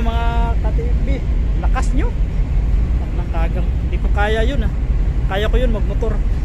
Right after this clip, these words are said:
Tsaka shout out kay Attorney, kay Master, kay Boy Gulay, sa City Garden, Patiros. Shout out sa inyo lahat dyan.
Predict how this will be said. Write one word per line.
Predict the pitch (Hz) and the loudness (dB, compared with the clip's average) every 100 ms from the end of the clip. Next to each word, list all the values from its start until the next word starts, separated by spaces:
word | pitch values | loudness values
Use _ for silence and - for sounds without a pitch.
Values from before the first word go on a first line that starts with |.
| - - - - | -2 -2 0 0
Tsaka | 190 202 196 | 0 0 0
shout | - 214 170 | 0 0 0
out | - | 0
kay | 220 226 226 233 | 2 2 2 2
Attorney, | 226 233 233 262 269 - - - - - - - - - - - - - - | 2 2 2 2 0 0 0 0 0 0 0 0 0 0 0 0 0 2 0
kay | - 220 | 2 2
Master, | 220 - 262 240 | 2 2 2 2
kay | 226 | 2
Boy | 220 226 | 2 2
Gulay, | 226 247 254 226 - - - - - - | 2 4 2 2 2 2 0 2 2 0
sa | - | -2
City | - - 226 | -2 -2 0
Garden, | 233 226 262 220 | 0 0 0 -2
Patiros. | 220 233 269 - - - - - - - - - - - | 0 0 0 0 -2 0 -2 -2 -2 0 0 0 0 0
Shout | - - | 0 0
out | 139 | 2
sa | 226 | 0
inyo | 220 220 | 2 0
lahat | 214 220 | 0 0
dyan. | 226 | 0